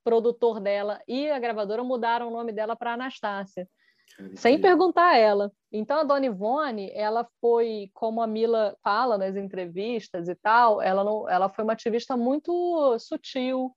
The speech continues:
Speaker 1: né?
Speaker 2: Uhum.
Speaker 1: Ela fala isso da costureira, né? Você, não tem problema você ser costureira. É melhor que você seja costureira, né? E também saiba fazer outras coisas, né?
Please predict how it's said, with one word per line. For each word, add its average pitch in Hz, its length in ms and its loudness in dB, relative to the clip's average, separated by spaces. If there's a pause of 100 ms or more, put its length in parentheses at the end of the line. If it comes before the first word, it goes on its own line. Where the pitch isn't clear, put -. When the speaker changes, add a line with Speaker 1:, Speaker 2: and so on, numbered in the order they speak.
(320)
Speaker 1:
né? 226 360 0
Speaker 2:
Uhum. 214 60 -4
Speaker 1:
Ela 214 200 2
fala 214 340 0
isso 214 200 -4
da 202 100 -4
costureira, 214 840 -2
né? 220 280 -4
Você, 220 260 -4 (180)
não 226 200 -6
tem 381 120 -4
problema 233 440 -2
você 202 220 -8
ser 208 160 -6
costureira. 185 760 -2
É 202 80 -2
melhor 285 460 2
que 269 80 -8
você 269 220 -4
seja 214 260 -6
costureira, 262 880 -2
né? 233 340 -8
E 214 80 -6 (120)
também 254 260 -4
saiba 311 300 -2
fazer 320 200 -4
outras 320 300 -8
coisas, 247 460 0
né? 240 260 -6